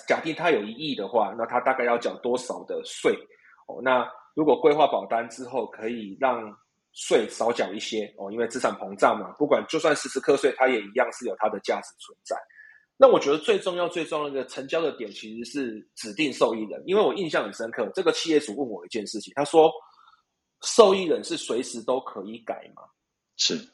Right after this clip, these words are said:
Speaker 1: 诶，我，因为这，这，这问题对我们来说好像就是一个很稀松平常的问题，
Speaker 2: 对。
Speaker 1: 因为它真的是随时可以改。
Speaker 2: 对。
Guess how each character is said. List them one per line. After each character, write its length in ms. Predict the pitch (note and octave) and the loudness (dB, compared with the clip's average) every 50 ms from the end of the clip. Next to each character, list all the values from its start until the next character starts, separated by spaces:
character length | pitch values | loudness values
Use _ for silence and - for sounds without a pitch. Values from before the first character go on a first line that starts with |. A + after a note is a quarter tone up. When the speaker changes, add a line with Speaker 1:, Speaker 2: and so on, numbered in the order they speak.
| _ _ - | _ _ -2
Speaker 1:
诶， 100 | E3+ F#3+ | 0 2
我， 320 | G#3+ F#3 C#3+ - - - | 4 4 2 0 -2 -6
因 120 | - A3 A#3 | -4 0 0
为 100 | G#3+ - - | 0 0 0
这， 100 | C4+ B3 | 2 2
这， 140 | A#3 - A#3+ - - - | 2 0 -2 -8 -2 2
这 100 | - A3+ | 4 4
问 160 | B3 B3+ A#3 | 4 4 0
题 260 | - - B3+ C3 - _ - | 0 -2 -8 -10 -8 _ 2
对 100 | A3 G3 | 4 4
我 80 | E3 | 4
们 80 | B2+ A#2+ | 2 -2
来 140 | A#2 A2+ A#2 | -4 -6 -6
说 140 | D3 E3 | -4 -4
好 100 | C3+ A2 | -4 -4
像 180 | A2 C#3+ D3 C3+ | -2 -2 -2 -2
就 80 | C3+ C3 | -2 -4
是 160 | B2+ - C3 | -4 -6 -6
一 40 | B2 | -4
个 120 | B2+ A#2 | -4 -4
很 240 | A#2 - - G3+ E3 | 0 4 4 4 4
稀 140 | D3 - F3 | 2 -4 -4
松 280 | D#3+ - - G3 F#3+ D#3+ | -4 0 0 0 0 0
平 120 | D#3 D#3 D#3+ | -2 -6 -4
常 180 | - - D3 C3 | -4 -6 -8 -6
的 140 | - - D3 | -6 -6 -4
问 160 | E3 D#3 E3+ D#3+ - - | -2 -2 -2 -4 -8 -14
题， 120 | - - - | -14 2 8
Speaker 2:
对。 100 | A3+ G#3+ | 10 12
Speaker 1:
因 60 | G3 | 12
为 160 | F3 - - - - _ _ _ | 10 8 2 -6 -18 _ _ _
它 100 | - F#3+ | 4 6
真 160 | F#3+ A3 G3+ | 6 6 4
的 80 | - C3+ | 2 0
是 100 | D3 E3 | -6 -6
随 140 | - - B2 A#2 | -6 -6 -6 -6
时 160 | - A#2 A2 | -6 -12 -12
可 120 | - - G#2+ | -10 -10 -10
以 80 | A2 A2+ | -8 -8
改。 180 | - - - - _ _ _ - | -10 -12 -12 -12 _ _ _ 0
Speaker 2:
对。 180 | F#2 E2 D#2 | 2 2 2